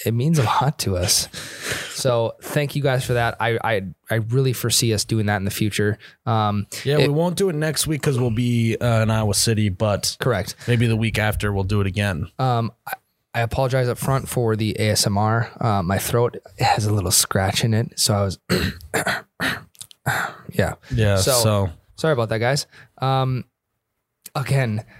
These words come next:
Speaker 1: Miles is gonna be in Iowa City
Speaker 2: And
Speaker 1: this
Speaker 2: you know who else is
Speaker 1: weekend.
Speaker 2: gonna be in Iowa City this weekend?
Speaker 1: Tell me, Miles.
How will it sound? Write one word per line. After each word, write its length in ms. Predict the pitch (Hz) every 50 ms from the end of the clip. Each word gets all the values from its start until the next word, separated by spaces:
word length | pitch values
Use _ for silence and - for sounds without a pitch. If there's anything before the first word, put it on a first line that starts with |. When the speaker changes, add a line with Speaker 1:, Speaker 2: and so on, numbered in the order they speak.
| - - -
Speaker 1:
Miles 320 | 117 120 120 131 151 147
is 100 | 139 131
gonna 120 | 127 131 127
be 280 | 120 120 117 120 - - -
in 240 | 110 107 101 92 - -
Iowa 300 | - 90 101 117 127 139
City 420 | 135 - - 110 104 101 101 101 107 - _ - - - - - - - - - -
Speaker 2:
And 120 | - 104
Speaker 1:
this 240 | 107 120 127 156 127
Speaker 2:
you 60 | 135
know 80 | 143 139
who 180 | 123 143 127
else 200 | 117 113 127 131 -
is 40 | 117
Speaker 1:
weekend. 180 | 107 101 -
Speaker 2:
gonna 160 | 180 175 165
be 120 | 165 170 175
in 100 | 165 165
Iowa 260 | 165 165 165 170 170
City 280 | 165 - - 175 170 175
this 220 | 165 175 165 -
weekend? 420 | 175 170 165 180 185 196 208 190
Speaker 1:
Tell 120 | - 165 -
me, 100 | 131 113
Miles. 420 | 107 107 110 113 131 - - -